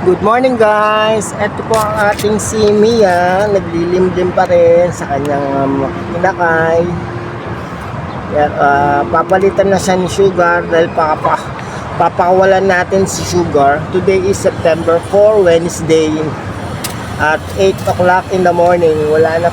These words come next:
pong masyadong ulan. Baka wala ng bagyo ngayon. Sana nga wala ng bagyo.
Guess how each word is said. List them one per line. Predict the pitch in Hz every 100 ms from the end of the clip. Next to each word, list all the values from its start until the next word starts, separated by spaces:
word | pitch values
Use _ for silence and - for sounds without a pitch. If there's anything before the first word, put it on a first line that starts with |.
| 180
pong | 180 180 180
masyadong | 180 - 180 175 185 190
ulan. | 208 185 160 180 196 180 -
Baka | 156 160 165
wala | 170 175 170
ng | 175 165
bagyo | 165 160 156 160
ngayon. | 160 165 139 139 147
Sana | 170 170 185
nga | 175
wala | 165 156 156
ng | 160 156
bagyo. | 151 147 131 139